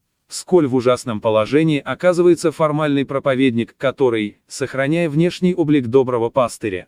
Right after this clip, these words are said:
рано или поздно обнаруживает своё истинное лицо. Какое это поругание Бога и злоупотребление Евангелием!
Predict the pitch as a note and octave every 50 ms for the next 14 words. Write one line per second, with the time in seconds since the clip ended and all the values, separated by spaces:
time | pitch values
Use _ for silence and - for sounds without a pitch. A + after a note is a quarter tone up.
0 | _ - A#2 B2 D3+ F#3 G3+ G#3 G3+ F#3 E3 D3+ - - D#3 D3+ B2+ C3+ D3 C#3+
1 | B2+ A#2+ C3+ C3+ B2+ C3+ C#3 B2+ B2 C3 B2+ B2 A#2 - B2 B2 A#2+ A#2 B2 A#2
2 | B2 C3+ C3 - - C3+ B2+ C3 B2+ A#2 A#2+ A2+ - - - F2+ D#2+ - _ _
3 | _ _ _ _ _ _ _ _ _ _ - D#3 C#3+ C3 - - G3 F#3+ F3 E3
4 | D#3+ D3+ C3+ D3+ C#3+ - D3 C#3 C#3+ C3 B2+ D3+ D3+ D3 C#3+ C3 B2+ A2 A2 C#3
5 | F3 F3+ D#3 D#3+ E3 D#3+ D3 B2+ B2+ C#3+ C#3+ C3 - C#3 B2+ C#3 C#3+ A#2+ C3+ C3+
6 | C3+ B2 B2 B2 B2 A#2 B2 B2+ A#2+ C3 C3+ A#2+ A2 G2+ G#2 G2 F#2+ F#2 E2 D2+
7 | D2 _